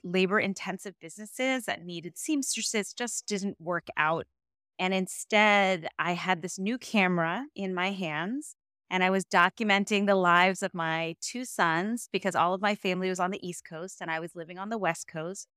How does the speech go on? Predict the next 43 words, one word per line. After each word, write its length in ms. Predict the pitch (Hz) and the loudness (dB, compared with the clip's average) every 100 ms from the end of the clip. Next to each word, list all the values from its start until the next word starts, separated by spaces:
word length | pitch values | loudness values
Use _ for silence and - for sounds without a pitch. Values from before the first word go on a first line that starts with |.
| _ _ _ | _ _ _
And 100 | 214 | 4
it 100 | 214 | 6
was 160 | 202 196 | 4 2
the 80 | 202 | -2
time 320 | - 202 202 | 0 2 2
where 120 | 185 | 0
Facebook 640 | - - 220 - - 202 | -2 -2 0 -2 -4 -4
was 120 | 180 - | -6 -4
just 260 | 202 - | -4 -2
starting, 580 | - 180 175 175 180 202 | 0 2 2 0 -2 -4
where 100 | 175 | -6
you 120 | 175 | -8
could 180 | - - | -12 -6
share 340 | - - 185 202 | -4 0 -2 -2
photos 680 | - 202 196 185 180 185 - | 2 6 8 6 4 0 -6
to 260 | - 170 156 _ _ - | -14 -14 -16 _ _ -2
build 220 | 208 208 | 0 2
that 200 | 190 - | 0 0
connection. 680 | 202 175 - - 170 170 170 _ _ _ _ _ _ _ - | -2 -2 -2 -6 -6 -6 -8 _ _ _ _ _ _ _ 0
And 240 | 208 214 | 4 4
it 80 | 208 | 2
became 280 | - 226 233 | 0 2 2
an 60 | - | 4
outlet 360 | 185 175 - - | 2 2 0 -4
for 120 | 170 | -8
me. 200 | 151 139 | -6 -4
I 100 | 151 | -4
had, 240 | 165 180 180 | -2 -4 0
like, 320 | 180 170 - _ _ _ | 0 0 -4 _ _ _
photography 640 | 196 - 185 220 226 202 | -12 -6 -2 -2 0 0
became 400 | 175 180 185 180 | 0 -2 -4 -2
a 60 | 175 | 0
way 200 | 175 180 | 0 0
for 120 | 160 | -2
me 140 | 160 156 | -10 -10
to 60 | |
express 440 | - - 302 277 262 | -10 -4 -2 0 0
myself, 680 | 254 - 220 202 202 202 - | 0 0 -2 0 0 0 -2
as 140 | 156 | -8
a 40 | 160 | -8
way 160 | 160 | -6
to 80 | 156 | -6
learn, 600 | 165 214 233 220 208 202 | -4 0 2 4 4 2